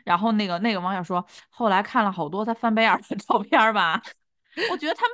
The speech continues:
Speaker 1: 面相变了。
Speaker 2: 对，她原来，因为原来她没有这些负面，负面消息的时候，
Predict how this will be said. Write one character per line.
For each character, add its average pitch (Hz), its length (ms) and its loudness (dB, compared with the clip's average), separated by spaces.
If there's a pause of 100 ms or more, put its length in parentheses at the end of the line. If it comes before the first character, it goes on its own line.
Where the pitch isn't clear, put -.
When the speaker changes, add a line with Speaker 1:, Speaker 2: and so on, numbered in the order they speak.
(160)
Speaker 1:
面 247 140 2
相 247 280 4
变 330 160 4 (120)
了。 277 200 2 (560)
Speaker 2:
对， 262 260 4
她 294 140 2
原 285 240 0
来， 285 160 2
因 294 120 -6
为 302 120 -4
原 247 120 -4
来 262 140 -2
她 277 100 -4
没 262 120 -4
有 262 100 0
这 208 100 -6
些 226 100 -2
负 233 120 -10
面， 202 180 -4 (300)
负 277 120 -6
面 202 140 2
消 196 160 0
息 190 140 -6
的 165 80 0
时 160 100 -4
候， 160 80 0